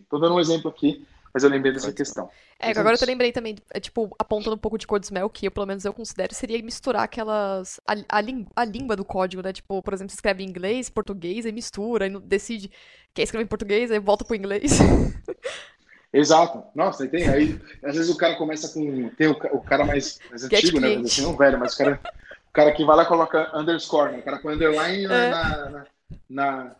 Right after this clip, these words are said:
Speaker 1: na variável. Aí o pessoal fala, "Pô, mas por que que você coloca?" Ninguém sabe. Tinha um programador co-, comigo que falava assim,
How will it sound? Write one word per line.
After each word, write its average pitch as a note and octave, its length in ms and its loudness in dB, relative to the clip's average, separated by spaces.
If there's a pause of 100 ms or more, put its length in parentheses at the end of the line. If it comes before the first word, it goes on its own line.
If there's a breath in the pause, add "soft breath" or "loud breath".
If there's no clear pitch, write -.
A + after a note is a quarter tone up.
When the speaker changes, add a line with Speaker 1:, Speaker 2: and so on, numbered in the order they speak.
(100)
Speaker 1:
na C3 80 -8
variável. C3+ 520 2 (520)
Aí F3+ 140 2
o F3+ 60 -2
pessoal G3 300 -4
fala, E3+ 140 -2
"Pô, - 100 -14
mas G3 220 -4
por G#3 100 -14
que - 80 -12
que - 60 -18
você - 100 -8
coloca?" G3+ 320 0
Ninguém E3+ 280 0
sabe. C#3 280 2
Tinha D3+ 120 -4
um D#3+ 40 -6
programador D#3 540 6
co-, - 280 -4
comigo D#3 220 0
que - 40 -14
falava E3+ 200 -2
assim, C#3+ 280 -10